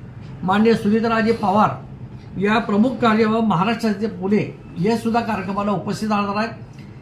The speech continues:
या सर्वांच्या प्रमुख उपस्थितीमध्ये या काही लोकांच्या हस्ते, त्याचप्रमाणे सुरुवातीला प्रकट मुलाखत ही सव्वा पाच ते सहा होईल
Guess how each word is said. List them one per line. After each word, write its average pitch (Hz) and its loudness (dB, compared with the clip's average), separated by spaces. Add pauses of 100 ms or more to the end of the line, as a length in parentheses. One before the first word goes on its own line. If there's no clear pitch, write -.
(140)
या 240 4
सर्वांच्या 226 0
प्रमुख 220 0
उपस्थितीमध्ये 180 -2 (200)
या 190 -2
काही 202 0
लोकांच्या 196 -2
हस्ते, 220 0 (520)
त्याचप्रमाणे 202 0 (920)
सुरुवातीला 202 2
प्रकट 214 -2
मुलाखत 196 0
ही 208 0
सव्वा 196 -2
पाच - -6
ते 202 -2
सहा 180 2
होईल 180 2